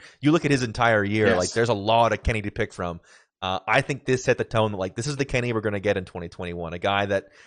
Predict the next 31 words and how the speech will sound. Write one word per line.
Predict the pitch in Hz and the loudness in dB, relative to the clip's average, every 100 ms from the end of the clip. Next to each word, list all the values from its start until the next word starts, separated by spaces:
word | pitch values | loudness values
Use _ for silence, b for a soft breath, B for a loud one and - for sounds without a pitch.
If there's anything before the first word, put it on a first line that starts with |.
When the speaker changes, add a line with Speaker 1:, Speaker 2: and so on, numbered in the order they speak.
| B - | B -8
Speaker 1:
is | 123 | -8
constantly | - 120 135 - 120 117 | -2 -2 -2 -4 -6 -4
being | 107 92 104 113 107 101 | -4 -4 -2 -2 -2 -6
called | - 104 104 95 92 b b b _ - | 0 4 4 2 -4 b b b _ -6
to | 123 113 | -4 -2
hit | 98 123 | -2 -2
his | 117 104 | 0 -2
max | 101 92 95 - | -2 -2 -4 -6
gear | 95 98 85 | -6 -2 -2
and | 80 90 | -4 -6
has | 87 92 | -4 -4
done | 95 101 101 | 0 -2 0
so, | - 95 87 85 B B B - | -2 0 0 -2 B B B -14
uh, | 53 60 62 58 57 - | -10 -8 -8 -8 -10 -8
two | - 127 | 0 4
or | 120 | 4
three | 104 117 110 | 0 -4 -4
times, | 101 95 90 90 | -2 -2 -4 -8
three, | - 117 | -2 -2
four, | 110 113 107 92 90 - | 0 0 2 2 -2 -8
a, | 117 - | -8 -2
a, | 117 - | -2 -2
a | 113 | -4
lot | 110 120 120 | 4 4 6
of | 107 | 2
times | 120 104 92 92 | 0 0 0 0
already | 90 92 | 0 0
this | 90 87 | -2 -4
year. | 95 87 | -4 -4
He's | 104 113 - | -4 -6 0
hit | 123 - | -2 -2